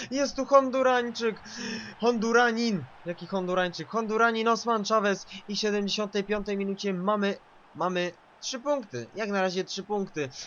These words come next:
więc naprawdę dobrze to wygląda. Kolejna akcja, znowu Boguski, naprawdę dobrą zmianę nam dał Rafał, uderza, broni bramkarz, strzela Martial, ale nie, to Dongut Safak, strzela Dongut Safak i piłka chyba uderza w rękę tutaj jednego z defensorów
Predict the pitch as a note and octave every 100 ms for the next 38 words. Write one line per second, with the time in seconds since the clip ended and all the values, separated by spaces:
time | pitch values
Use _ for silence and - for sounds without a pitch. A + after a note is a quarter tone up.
0 | - E3 E3 E3+ F3+ E3 C#3 F3 F#3 F3+
1 | F#3 F3+ F3 F#3 F#3 E3 D3 - - -
2 | G#3 G#3 G3+ G3+ F#3+ F3 D3+ A#3 C4 A#3
3 | A3+ A#3+ - G3+ F#3 G3+ F3+ F3+ G#3+ A#3
4 | G3+ G3+ A3 G#3 G3 F#3+ F#3+ F#3 F#3 F#3
5 | F3 - - - A#3 A#3+ A#3 G#3+ F3+ C4
6 | C4+ B3 B3 A#3 G#3+ - - - C#4 C4+
7 | A#3+ B3 B3 A#3+ A#3+ A3+ G3+ F#3+ B2 D3
8 | F#3 F3+ - F#3 A3+ B3 A3+ A3+ G#3+ G3+
9 | F3+ - B3+ A#3+ A3+ A#3 G#3+ G#3+ A3 -
10 | F#3+ F3 - - - - - - - -
11 | - A3 - G3+ G3+ F#3+ F3+ E3 D#3 -
12 | F#3+ F#3+ E3+ E3+ D3+ E3+ E3+ E3+ C3+ D#3
13 | D3+ D3+ D#3 D3+ C3+ D3+ D#3 D#3+ D#3 D3+
14 | D3+ -